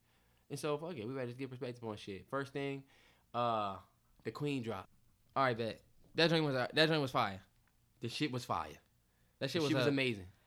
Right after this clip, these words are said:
Speaker 2: And y'all
Speaker 1: Give
Speaker 2: know
Speaker 1: it
Speaker 2: why?
Speaker 1: up.
Speaker 2: 'Cause the video's gonna be fire for that joint. I'll say that. The video's gonna be fire for that.
Speaker 1: I don't know if she's gonna do a video, though.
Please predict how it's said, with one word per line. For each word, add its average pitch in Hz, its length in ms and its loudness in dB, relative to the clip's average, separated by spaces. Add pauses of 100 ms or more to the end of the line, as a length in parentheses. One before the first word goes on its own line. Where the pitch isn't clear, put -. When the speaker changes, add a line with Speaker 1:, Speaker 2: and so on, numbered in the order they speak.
(160)
Speaker 2:
And 156 100 4
y'all 185 180 8
Speaker 1:
Give 175 120 10
Speaker 2:
know 180 60 12
Speaker 1:
it 156 40 12
Speaker 2:
why? 127 140 10
Speaker 1:
up. 185 80 0
Speaker 2:
'Cause 156 80 -6
the 135 100 -2
video's 160 400 2
gonna 127 160 -2
be 113 140 -4
fire 107 260 -2
for 104 80 -14
that 101 220 -8
joint. 95 240 -14 (160)
I'll 123 140 0
say 120 160 -6
that. 98 180 -10 (240)
The 123 80 -4
video's 147 320 2
gonna 139 100 -2
be 117 120 -4
fire 135 560 4
for 127 300 0
that. 113 380 -2 (180)
Speaker 1:
I 143 120 6
don't 175 80 4
know 175 80 2
if 160 80 0
she's 180 120 -6
gonna 175 140 0
do 240 140 -2
a 294 40 -6
video, 127 320 -2
though. 90 200 -6